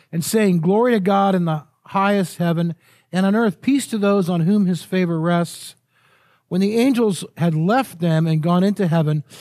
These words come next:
the shepherds said to one another, 'Let's go to Bethlehem and see this thing that has happened, which the Lord has told us about.' So they hurried off, and they found Mary and Joseph and the baby who was lying in the manger.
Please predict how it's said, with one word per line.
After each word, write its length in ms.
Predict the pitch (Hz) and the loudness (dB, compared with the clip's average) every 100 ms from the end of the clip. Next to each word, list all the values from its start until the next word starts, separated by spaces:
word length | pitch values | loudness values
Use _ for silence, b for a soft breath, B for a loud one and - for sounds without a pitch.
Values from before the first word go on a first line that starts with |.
| B B | B B
the 40 | 156 | -10
shepherds 500 | - 269 277 202 - | -2 -2 0 -2 -2
said 260 | 208 233 | -2 -2
to 80 | 196 | 0
one 160 | 170 165 | 0 0
another, 320 | 160 156 160 - b b | 0 0 -4 -8 b b
'Let's 240 | 240 - | -2 0
go 120 | 214 | 0
to 100 | 196 | 0
Bethlehem 560 | 143 208 226 190 165 165 | 2 0 0 0 2 2
and 100 | 156 | -2
see 360 | - - 294 | -4 -2 0
this 200 | 247 190 | 2 0
thing 160 | - 185 | 0 0
that 80 | 175 | 0
has 120 | 160 | -2
happened, 440 | 190 220 175 156 - b b | -2 -2 -2 -6 -6 b b
which 200 | 170 - | -8 -2
the 120 | 196 | 0
Lord 280 | 185 196 196 | 2 2 2
has 160 | 175 - | 0 -2
told 260 | 180 180 | -4 -4
us 120 | 165 | -4
about.' 440 | 151 139 156 117 117 _ _ _ _ _ _ _ _ _ - | -8 -8 -8 -8 -14 _ _ _ _ _ _ _ _ _ -8
So 120 | 208 | 0
they 100 | 208 | 2
hurried 280 | 202 285 240 | 2 2 2
off, 300 | 196 196 190 | 2 2 0
and 80 | |
they 80 | 180 | 0
found 360 | 170 214 247 214 | 0 0 0 2
Mary 280 | 190 214 226 | 2 2 2
and 100 | 202 | 2
Joseph 440 | 185 185 175 180 | 2 0 -2 -6
and 140 | 175 165 | -4 -2
the 60 | |
baby 380 | 143 185 196 175 | 0 0 0 0
who 80 | 165 | -2
was 180 | 170 151 | -2 -2
lying 320 | 170 175 185 | -2 0 0
in 80 | 185 | 0
the 80 | 170 | 0
manger. 500 | 156 143 131 139 | 0 -2 -4 -6